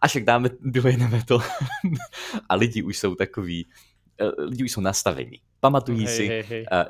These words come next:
Speaker 1: jak minule crunchovali a teď všichni lidé budou šťastní a budou křičet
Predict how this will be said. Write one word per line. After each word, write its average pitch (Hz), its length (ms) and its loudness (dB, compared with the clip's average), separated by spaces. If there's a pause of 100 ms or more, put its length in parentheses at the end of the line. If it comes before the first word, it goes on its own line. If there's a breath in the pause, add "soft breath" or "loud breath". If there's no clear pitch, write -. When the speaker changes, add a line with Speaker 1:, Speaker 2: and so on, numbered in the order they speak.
(140)
Speaker 1:
jak 95 280 0
minule 87 340 -2 (120)
crunchovali 104 460 2
a - 60 -2
teď - 160 -12
všichni - 320 -4
lidé 82 200 -2
budou 69 200 -8
šťastní - 560 -12 (420 soft breath)
a 80 80 -12
budou 71 380 -10
křičet - 400 -10